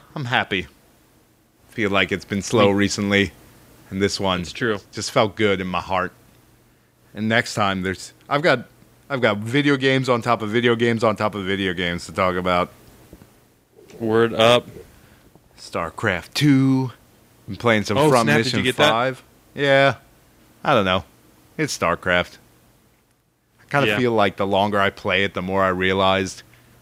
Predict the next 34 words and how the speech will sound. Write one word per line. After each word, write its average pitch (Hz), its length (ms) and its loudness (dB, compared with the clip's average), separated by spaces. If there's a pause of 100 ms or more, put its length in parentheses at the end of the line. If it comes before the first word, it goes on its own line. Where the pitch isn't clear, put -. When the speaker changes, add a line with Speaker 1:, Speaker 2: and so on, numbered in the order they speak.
(100)
Speaker 1:
I 104 60 -2
already 104 200 2
played, 98 380 0
like, 90 320 -2 (220)
hundreds 101 440 -2
and 92 120 -4
hundreds 98 380 -4
of 90 120 -2
hours 90 460 0
of 87 100 -8
StarCraft, 104 720 0 (580)
and 92 100 -6
this 98 160 2
isn't 104 240 -2
really 98 220 0
that 92 260 0
Speaker 2:
<laughs> - 0 -
Speaker 1:
different. 127 520 0 (340)
So 101 240 2
while 101 380 4
it's, 98 180 -4
like, 92 240 0
not 90 360 0
really 90 340 -2
bad, 92 640 2 (680)
I 87 80 -4
don't, 90 260 -4 (320)
it's 87 160 -14
difficult 107 400 -2
to - 60 -10
care 95 320 0
<laughs> - 0 -
about 147 300 0
it. 160 240 -2